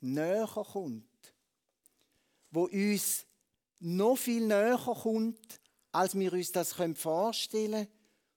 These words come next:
Und dann passiert eben etwas, wenn der Gott so nahe kommt. Es passiert etwas mit uns.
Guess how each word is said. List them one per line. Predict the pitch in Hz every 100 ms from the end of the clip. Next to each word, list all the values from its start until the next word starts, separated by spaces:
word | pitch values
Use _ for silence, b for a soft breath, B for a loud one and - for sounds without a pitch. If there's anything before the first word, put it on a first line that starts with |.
| _ -
Und | 151 165
dann | 185
passiert | 190 180 - - 170 180 208 190 - 196
eben | 185 190 -
etwas, | 180 185 - - 120 -
wenn | 156 156
der | 147
Gott | 147 147 - - 147
so | - 147
nahe | 131 123 170 175 - -
kommt. | 165 120 104 - _ - _ _ _ _ _ _ _ _ _ _ _ _ _ _ _ _ _ _ _ -
Es | 135
passiert | - 175 - 190 196 247 240 -
etwas | 214 214 - 214 196 - - _ _ _ _ _ -
mit | 156 175 -
uns. | 175 180 123 80 - -